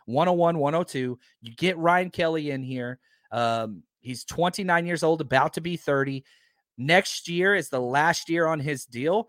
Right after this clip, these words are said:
He's got a fourteen million dollar cap hit. I think that's manageable. You could redo the deal. That's why, and again, a big reason why I think you could get him for a third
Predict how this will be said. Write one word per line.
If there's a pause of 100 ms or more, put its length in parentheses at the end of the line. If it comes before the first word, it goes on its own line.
(120)
He's
got
a
fourteen
million
dollar
cap
hit. (1300)
I
think
that's
manageable.
You
could
redo
the
deal. (500)
That's
why,
and
again, (480)
a
big
reason
why
I
think
you
could
get
him
for
a
third